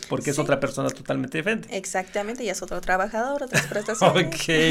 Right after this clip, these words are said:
Speaker 1: listo.
Speaker 2: Entonces, sí, aquí ya estaría el chiste, ¿no?
Speaker 1: Me parece bien, listo, adelante.
Speaker 2: Ajá. También tenemos lo que es la pensión por, por ascendentes.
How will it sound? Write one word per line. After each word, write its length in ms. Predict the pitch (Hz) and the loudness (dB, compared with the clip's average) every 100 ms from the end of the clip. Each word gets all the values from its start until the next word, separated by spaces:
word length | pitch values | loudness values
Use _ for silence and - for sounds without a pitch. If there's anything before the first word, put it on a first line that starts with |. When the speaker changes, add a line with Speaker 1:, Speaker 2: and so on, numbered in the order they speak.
| 151 | 6
Speaker 1:
listo. 300 | 151 151 147 | 6 8 8
Speaker 2:
Entonces, 220 | 247 220 | 6 0
sí, 60 | 202 | -2
aquí 220 | 196 196 | -2 -2
ya 80 | 185 | -6
estaría 320 | 185 185 170 170 | -2 -2 -2 -4
el 80 | 180 | -4
chiste, 300 | 202 185 170 | -6 -6 -4
¿no? 120 | 359 - - | -6 -8 -6
Speaker 1:
Me 320 | 151 139 131 | 0 4 4
parece 400 | 131 127 127 127 | 4 2 2 2
bien, 240 | 131 123 123 | 0 0 -2
listo, 320 | 123 - 110 | -4 -4 -4
adelante. 360 | - 139 135 403 | 4 6 4 2
Speaker 2:
Ajá. 100 | 466 - | -8 -4
También 260 | 240 247 269 | -2 -2 -2
tenemos 440 | 330 320 294 302 | -6 -4 -4 -2
lo 120 | 277 | -2
que 140 | 233 233 | -2 -2
es 80 | 226 | 0
la 180 | 240 | 0
pensión 720 | 240 208 208 214 214 214 214 - - | 0 -6 -6 -4 -2 -2 -6 -18 2
por, 800 | 233 226 226 226 220 226 233 - _ - | 4 6 4 4 4 2 0 -6 _ 0
por 180 | 233 | 2
ascendentes. 720 | 214 208 196 190 196 165 - | 2 -4 -4 -4 -4 -8 -10